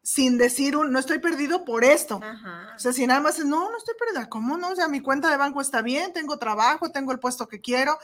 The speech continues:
Speaker 1: la esposa o el esposo que quiero, mis hijos están bien, tengo casa, este, tengo para pagar la renta, muy bien, pero eso es como mundo.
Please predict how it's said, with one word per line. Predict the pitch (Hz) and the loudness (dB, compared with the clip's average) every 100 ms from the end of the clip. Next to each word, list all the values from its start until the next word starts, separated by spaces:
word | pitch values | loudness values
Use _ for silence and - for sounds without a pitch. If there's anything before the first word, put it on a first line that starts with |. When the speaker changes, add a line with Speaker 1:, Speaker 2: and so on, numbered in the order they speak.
| - - - | -12 -20 -8
Speaker 1:
la | 214 | -4
esposa | 226 226 240 269 262 | -4 0 0 2 2
o | |
el | 233 | 2
esposo | 226 240 247 254 | 0 -2 -4 -8
que | 208 | -10
quiero, | 247 233 285 | -2 0 2
mis | 254 247 | 0 -2
hijos | 247 262 247 | -6 -6 -6
están | - 226 214 | -6 -6 -4
bien, | 226 254 294 - - - _ _ | -2 0 -2 -8 -20 -20 _ _
tengo | 247 247 226 | 0 0 0
casa, | 226 240 277 311 285 285 254 226 | 4 6 4 0 0 2 2 2
este, | 220 - 214 | -2 -4 -4
tengo | 240 240 247 | -2 -2 -2
para | 226 208 | 0 0
pagar | 208 214 | -2 0
la | 240 | 2
renta, | 240 240 | 0 -2
muy | 240 254 | -2 -2
bien, | 254 254 | -2 -2
pero | 214 196 _ _ _ _ _ _ _ _ _ _ _ - _ _ - | -4 -6 _ _ _ _ _ _ _ _ _ _ _ -20 _ _ -2
eso | 233 233 285 | -2 2 2
es | 254 254 | 2 0
como | - 262 233 | -2 -2 0
mundo. | 220 262 233 214 | 0 0 -2 -6